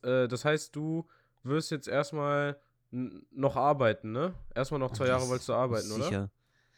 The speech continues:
Speaker 2: Sicher,
Speaker 1: Arbeiten
Speaker 2: sicher.
Speaker 1: und dann wirst du der Meister aller Meister.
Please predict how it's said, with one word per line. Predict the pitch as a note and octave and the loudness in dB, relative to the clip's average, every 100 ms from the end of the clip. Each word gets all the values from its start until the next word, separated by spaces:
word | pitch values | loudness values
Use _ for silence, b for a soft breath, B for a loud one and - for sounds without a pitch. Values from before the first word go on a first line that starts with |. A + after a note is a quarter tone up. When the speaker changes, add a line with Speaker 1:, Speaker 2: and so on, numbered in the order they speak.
| b b | b b
Speaker 2:
Sicher, | - - G#2 A#2+ | -18 -8 -2 0
Speaker 1:
Arbeiten | C#3 D#3 - | 0 0 -2
Speaker 2:
sicher. | D3 G2 F#2+ | -4 -4 -4
Speaker 1:
und | A#2+ A#2 | -4 0
dann | A#2+ A#2 | 0 -2
wirst | A#2+ A#2+ - | -6 -6 -6
du | B2+ A2+ | -8 -6
der | A2 G#2 | -4 -4
Meister | G#2 G#2 G#2 G#2 A2 A2+ - - G#2 | -6 -6 -4 -4 -4 -6 -10 -10 -8
aller | G#2 G#2 G2+ | -8 -8 -8
Meister. | G2+ G2+ G#2 - - F#2 | -8 -8 -8 -12 -12 -12